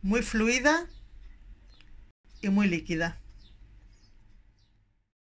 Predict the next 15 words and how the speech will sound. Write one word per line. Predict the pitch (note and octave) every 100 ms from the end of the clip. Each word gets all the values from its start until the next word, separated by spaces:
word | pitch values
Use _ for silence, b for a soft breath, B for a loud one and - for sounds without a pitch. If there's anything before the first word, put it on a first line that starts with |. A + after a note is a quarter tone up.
| _ _ - - - - - - - - - - -
Todo | - A3+ A3+
preparado, | G#3+ G3+ E3 E3 E3+
la | F3+
margarina | F#3 G3 F#3 G3 A#3+ B3+ D4
para | C4 A3
engrasar | G3 G3 - G#3 F#3+
la | F3
sartén, | F#3+ E3+ - A#3 C#4 D#4 -
la | G3 F3+
bandeja | F#3 F#3 G#3 F#3 F3
con | A3+ G#3+
papel | F#3 F3 - B3 D4 D#4+ - _ _ _ _ _ _ - b b b b b -
y, | G#3+ G#3
muy | A#3
importante, | A#3+ B3+ A3+ A#3+ B3 B3 C#4+